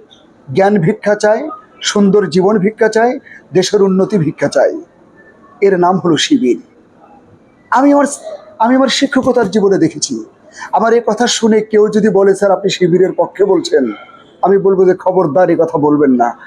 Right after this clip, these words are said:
আমি কারো পক্ষে বলছি না।" সত্য কথা বলতে গিয়ে যদি কারো পক্ষে চলে যায়, আমি কি করব বলুন?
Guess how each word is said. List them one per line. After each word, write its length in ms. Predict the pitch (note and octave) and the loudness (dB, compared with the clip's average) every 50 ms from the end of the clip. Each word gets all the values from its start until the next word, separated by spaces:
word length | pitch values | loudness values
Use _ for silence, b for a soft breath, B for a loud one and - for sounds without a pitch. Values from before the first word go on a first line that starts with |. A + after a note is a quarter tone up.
| B B B B | B B B B
আমি 180 | D#3+ F3 G3 | -2 0 0
কারো 260 | G3 - F3+ F3 E3 D#3+ - | 0 0 2 0 0 0 0
পক্ষে 400 | - D#3 E3 - - - - E3+ | -4 -4 -4 -6 -10 -4 -2 -2
বলছি 480 | C3 C3+ C3+ C#3 A#2+ - - - C#3+ A#2+ | 0 2 2 0 0 -4 -6 -2 -2 0
না।" 220 | A2+ A2 G#2+ G#2+ - - _ _ _ _ _ _ B B B B | 0 0 -2 -2 -4 -8 _ _ _ _ _ _ B B B B
সত্য 480 | B - - C4+ D#4+ D#4+ - - - E4 | B -4 -2 -2 -4 -4 -4 -4 -4 -2
কথা 220 | E4 D#4+ D4+ C#4 | 0 0 0 0
বলতে 360 | C4+ C#4 C4 A#3 A3 - A3+ G3+ | 0 0 0 -2 0 0 -2 -2
গিয়ে 200 | F3+ G3+ G3+ G3 | 0 0 0 0
যদি 220 | F#3+ F3 E3+ F3 - - | 0 0 -2 -2 -4 -4
কারো 240 | - G#3 G#3 A#3+ B3+ | -2 0 0 0 0
পক্ষে 400 | B3 C4 C4 C4 - - B3+ B3 | 0 0 -2 -2 -2 -4 -4 -2
চলে 280 | - G#3+ G#3+ G3+ G3 | 2 2 2 2 4
যায়, 140 | F3+ F#3+ G3 - - | 2 2 0 0 0
আমি 320 | - A3+ A#3+ C#4 E4 E4 D#4+ | 0 0 2 2 2 2 2
কি 140 | - B3+ | 0 -2
করব 320 | G#3 - G3 E3 D3 D3+ C#3+ | 0 0 0 0 2 0 0
বলুন? 420 | B2 C3+ B2+ B2 A#2+ A2 G#2 - | 2 2 2 2 0 -2 -4 -12